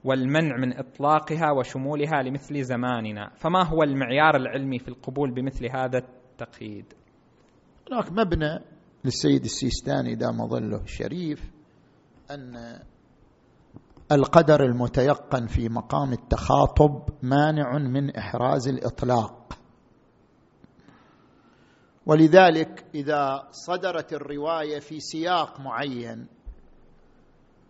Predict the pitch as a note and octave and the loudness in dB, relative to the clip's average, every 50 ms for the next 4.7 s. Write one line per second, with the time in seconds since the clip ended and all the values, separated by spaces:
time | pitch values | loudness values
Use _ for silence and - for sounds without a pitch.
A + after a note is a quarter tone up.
0 | _ _ _ _ _ _ - D#3 C#3 - F#3+ G3 G3+ G#3 F#3+ G3 F3 C#3 D#3+ E3 | _ _ _ _ _ _ -10 -10 -4 0 2 2 2 2 0 -4 -4 -2 -2 -2
1 | D#3+ D#3 D#3+ F3 G3 G3+ F3+ G3+ F#3+ F3+ F3+ F3 D#3 - - - E3+ E3 E3 E3 | -2 -2 0 0 0 0 -2 -2 -2 -2 -2 -4 -6 -8 -8 -6 -4 -2 -2 -2
2 | D#3+ D#3 D#3 - - A#2 C#3+ D#3+ D3+ D3+ D3 - - D#3+ D#3 E3+ D#3 D3 C#3 C#3 | -2 -2 -4 -8 -6 -4 -4 -2 -2 -2 -4 -4 -2 0 2 2 2 2 0 0
3 | C3 - C#3 C#3+ D3+ C#3+ - - - D#3 D3+ B2+ - C3+ C3 B2 A#2 - - B2+ | 2 4 6 6 6 4 4 4 4 4 4 4 2 2 2 2 2 2 2 0
4 | C3 C3+ C3+ B2 - - - - - A#2 A2 - - - | 0 0 0 -4 -4 -6 -8 -6 -6 -8 -8 -8 -12 -20